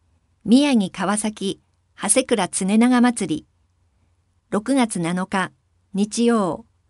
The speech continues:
川崎町役場前特設会場。問い合わせ、実行委員会。零二二四八四の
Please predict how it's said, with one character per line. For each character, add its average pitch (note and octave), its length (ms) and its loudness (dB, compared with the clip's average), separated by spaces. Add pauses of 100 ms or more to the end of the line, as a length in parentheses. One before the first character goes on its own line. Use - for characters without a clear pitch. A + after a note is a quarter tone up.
(800)
川 A3 240 0
崎 C#4 240 -4
町 G3 440 -2 (140)
役 F#3 300 2
場 A#3+ 160 4
前 A3+ 300 2
特 - 260 -10
設 - 260 -2
会 B3 220 2
場。 E3 380 -4 (1000)
問 A3+ 200 2
い G#3+ 60 4
合 G#3 60 4
わ G#3 140 2
せ、 G3 280 -4 (720)
実 - 260 -6
行 B3+ 220 4
委 C4+ 60 0
員 B3+ 260 4
会。 E3 380 -6 (960)
零 C4 280 4
二 C4+ 280 4
二 F#3+ 260 0
四 G3 320 -2 (680)
八 G#3+ 340 -2
四 C4+ 240 2
の E3+ 260 -4